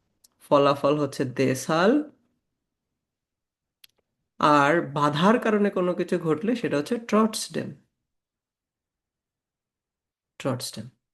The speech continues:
কিছু ঘটেছে, তাই তার পরেরটা ঘটেছে।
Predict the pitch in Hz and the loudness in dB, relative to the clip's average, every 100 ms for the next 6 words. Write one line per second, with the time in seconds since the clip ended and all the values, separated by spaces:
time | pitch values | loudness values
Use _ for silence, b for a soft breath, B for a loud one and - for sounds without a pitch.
0 | _ _ _ _ _ _ _ _ _ - | _ _ _ _ _ _ _ _ _ -8
1 | - 147 143 156 190 190 254 254 175 160 | -2 2 2 4 2 4 2 4 4 4
2 | 143 - 135 131 135 135 123 123 120 | 0 0 -2 -4 -8 -4 -6 -6 -10